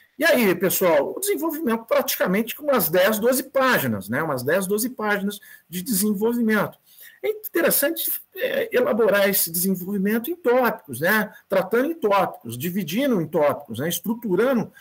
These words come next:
fazendo essa estruturação em tópicos. É importante também chamar a atenção de vocês que no, na introdução vocês já podem fazer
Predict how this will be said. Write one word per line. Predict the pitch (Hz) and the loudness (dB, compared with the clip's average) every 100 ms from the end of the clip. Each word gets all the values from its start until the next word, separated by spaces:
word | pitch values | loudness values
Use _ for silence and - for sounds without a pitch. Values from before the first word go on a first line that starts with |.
| - - | -20 -6
fazendo | 143 196 233 | -2 0 0
essa | 233 | 0
estruturação | 202 - 185 190 156 - 220 262 220 160 | -2 -2 -4 -2 0 0 0 0 0 -2
em | 170 | -2
tópicos. | 170 147 131 - 127 - - - | 0 2 0 -6 -12 -12 -16 -4
É | 180 | -2
importante | 196 254 - 254 254 | 0 0 0 0 0
também | 220 175 233 | -2 0 2
chamar | 247 - 185 | 0 0 0
a | 175 | 0
atenção | 175 156 165 | -2 -4 -4
de | 170 | -4
vocês | 214 190 262 277 - | -2 0 0 0 -2
que | - | -2
no, | 226 311 359 214 - _ _ _ _ _ _ _ _ _ _ | -2 -2 -2 -2 -4 _ _ _ _ _ _ _ _ _ _
na | - 233 | -4 -2
introdução | 247 180 147 - 220 285 226 | -2 -2 -2 -2 2 2 2
vocês | 190 226 | 0 0
já | 240 | -2
podem | 240 240 233 | 0 2 2
fazer | 240 269 202 208 247 254 | 2 2 2 2 0 -2